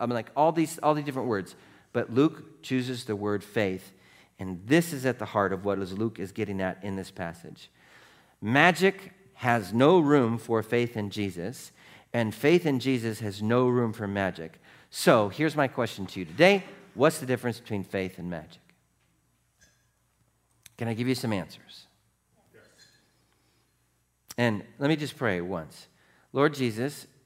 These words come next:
we just, again, bind up anything opposed to Christ that's here now by the blood of Jesus. Father, open our ears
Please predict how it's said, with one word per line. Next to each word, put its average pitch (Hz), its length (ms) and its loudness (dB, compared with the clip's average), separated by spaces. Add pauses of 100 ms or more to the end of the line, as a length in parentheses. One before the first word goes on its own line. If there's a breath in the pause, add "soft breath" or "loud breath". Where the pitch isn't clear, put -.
(140)
we 135 140 -8
just, 143 280 -8 (100)
again, 113 500 0
bind 123 340 0
up 113 120 -2
anything 139 400 -2
opposed 120 320 -4
to 113 80 -10
Christ 101 360 -6
that's - 180 -14
here 113 220 -6
now 101 160 -4
by 95 140 -8
the 92 80 -12
blood 98 200 -6
of 95 80 -10
Jesus. 85 420 -12 (360 soft breath)
Father, 110 400 0
open 117 300 -2
our 147 180 0
ears 110 400 -4